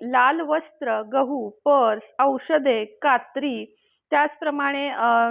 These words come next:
दिव्यासंबंधीच्या कोणत्याही, डोळ्यासंबंधीच्या कोणत्याही गोष्टी जसं की चष्मा, डोळ्यांची औषधं, लोखंड, फर्निचर हे खरेदी करावे. मात्र हार्डवेअर किंवा बागेचे कोणते सामान, कोणतीही हत्यारं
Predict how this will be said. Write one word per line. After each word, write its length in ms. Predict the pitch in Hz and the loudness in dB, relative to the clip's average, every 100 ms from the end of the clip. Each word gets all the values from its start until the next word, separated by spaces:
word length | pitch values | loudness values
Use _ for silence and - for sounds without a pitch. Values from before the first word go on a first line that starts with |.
| 240 - - | -4 -12 -16
दिव्यासंबंधीच्या 1080 | 214 311 320 330 392 339 330 330 330 330 330 | -2 0 2 2 2 2 2 2 0 0 -2
कोणत्याही, 480 | 330 302 269 277 226 | 0 -2 0 -2 -2
डोळ्यासंबंधीच्या 1040 | 262 269 269 311 339 302 302 302 302 302 | 0 2 2 0 -2 -2 -2 -4 -4 -6
कोणत्याही 560 | 294 302 254 262 262 285 | -4 -4 -2 -2 -2 -4
गोष्टी 520 | 240 247 240 - 247 | 0 0 -2 -8 -6
जसं 260 | 233 233 | -6 -6
की 160 | 269 302 | -8 -8
चष्मा, 560 | 294 349 320 294 269 233 | -6 -6 -6 -6 -4 -2
डोळ्यांची 520 | 233 233 240 247 285 269 | -2 -4 -6 -8 -6 -2
औषधं, 580 | 269 240 302 269 226 214 - _ _ _ | -2 -2 -2 0 0 0 -6 _ _ _
लोखंड, 640 | 247 285 277 277 359 359 277 233 226 | 0 2 2 0 0 2 2 2 2
फर्निचर 680 | 277 262 277 320 311 247 226 | 0 0 -2 -2 0 0 0
हे 100 | 269 269 | -6 -2
खरेदी 320 | 302 247 233 | 0 0 -2
करावे. 540 | 262 277 247 233 214 196 - _ _ | -2 0 2 0 -2 -8 -10 _ _
मात्र 440 | 254 277 294 311 311 302 | -4 -2 -2 -2 -4 2
हार्डवेअर 600 | 277 294 330 294 233 220 | 2 2 -2 -4 -2 -4
किंवा 300 | 220 254 262 | -8 -4 -2
बागेचे 560 | 247 240 226 269 302 | 0 0 0 -4 -4
कोणते 420 | 320 294 254 254 | -4 -4 -2 -4
सामान, 580 | 262 277 247 254 240 220 | -4 0 -2 -2 -6 -8
कोणतीही 520 | 226 247 240 240 269 | -8 -8 -8 -8 -8
हत्यारं 680 | 294 262 - _ 285 285 208 | -4 -4 -6 _ 0 0 -2